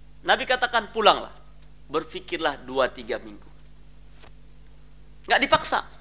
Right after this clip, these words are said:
Tetapi bila dia telah memeluk Islam, dia harus rubah semua cara hidup. Ada satu orang telah masuk Islam, dia katakan,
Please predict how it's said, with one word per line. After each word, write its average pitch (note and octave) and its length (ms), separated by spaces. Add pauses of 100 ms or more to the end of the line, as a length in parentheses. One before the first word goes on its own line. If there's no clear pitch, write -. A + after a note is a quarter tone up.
Tetapi E3+ 320
bila C#4 320
dia C4 160
telah A#3+ 240
memeluk G3+ 320
Islam, G#3 400 (1300)
dia B2 160
harus A#2+ 560 (1120)
rubah C#3+ 500
semua F3 540
cara B2 240
hidup. A2+ 240 (2750)
Ada F3+ 240
satu F3+ 320
orang E3+ 260
telah D#3 220
masuk D3+ 240
Islam, F#3+ 320
dia E3 80
katakan, D#3+ 480